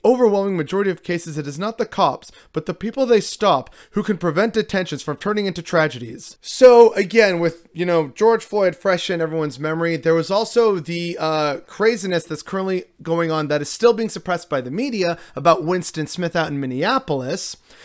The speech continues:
There was Breonna Taylor, 'cause the police did a no-knock raid, and, you know, that's a whole other subject. There's the officer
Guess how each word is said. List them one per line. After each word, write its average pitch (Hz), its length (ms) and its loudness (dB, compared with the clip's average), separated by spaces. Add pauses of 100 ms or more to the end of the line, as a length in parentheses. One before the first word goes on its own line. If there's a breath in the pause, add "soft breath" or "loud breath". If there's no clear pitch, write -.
(120 loud breath)
There 202 280 2
was 202 400 2
Breonna 226 600 0
Taylor, 170 640 -2
'cause 143 300 -4
the 147 160 0
police 170 320 -2
did 156 160 -2
a 139 80 -2
no-knock 170 520 -2
raid, 143 480 0
and, 139 400 -4 (140)
you 156 100 -6
know, 143 360 -2 (720)
that's 220 280 0
a 156 120 4
whole 175 240 8
other 208 260 8
subject. 127 920 -2
There's 170 300 4
the 185 220 -8
officer 170 720 -2